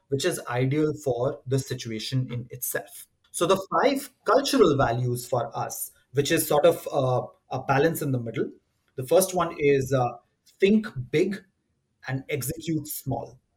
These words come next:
So we really believe that, uh, thinking big is important,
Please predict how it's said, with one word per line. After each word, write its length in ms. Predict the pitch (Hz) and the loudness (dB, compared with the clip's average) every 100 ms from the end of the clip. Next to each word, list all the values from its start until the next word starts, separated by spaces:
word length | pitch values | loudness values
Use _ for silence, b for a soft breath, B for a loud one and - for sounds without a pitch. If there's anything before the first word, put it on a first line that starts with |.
| _ | _
So 140 | - | -10
we 140 | 107 135 | -4 -2
really 300 | 196 269 254 | 2 6 8
believe 420 | 190 190 214 175 | 8 8 6 6
that, 500 | 165 160 156 151 - | 4 4 2 2 4
uh, 420 | 151 131 120 127 - | 6 6 4 0 -2
thinking 320 | 170 170 160 | -4 -2 2
big 160 | 165 185 | 6 6
is 100 | 147 | 6
important, 560 | 135 143 143 143 127 | 4 4 4 2 -2